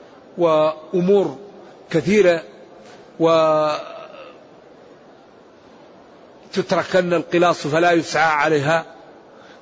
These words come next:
وينزل ابن مريم حكما عدلا كما قال النبي صلى الله عليه وسلم في صحيح مسلم: "والذي نفسي بيده ليبعثن فيكم ابن مريم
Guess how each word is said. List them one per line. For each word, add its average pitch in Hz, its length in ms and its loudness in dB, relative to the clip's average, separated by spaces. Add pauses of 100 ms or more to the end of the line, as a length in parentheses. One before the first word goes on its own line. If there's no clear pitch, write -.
وينزل 170 480 2
ابن 156 180 -2
مريم 170 400 2
حكما 160 520 -4
عدلا 160 380 0
كما 160 300 0
قال 156 280 0
النبي 147 240 -2
صلى - 100 -10
الله 156 120 2
عليه 147 120 -2
وسلم 160 260 -2
في 151 100 -4
صحيح 147 380 -4
مسلم: 170 360 -2 (520)
"والذي 180 420 2
نفسي 170 360 -2
بيده 170 540 0
ليبعثن 160 580 0
فيكم 160 380 -4
ابن 151 200 -8
مريم 165 480 0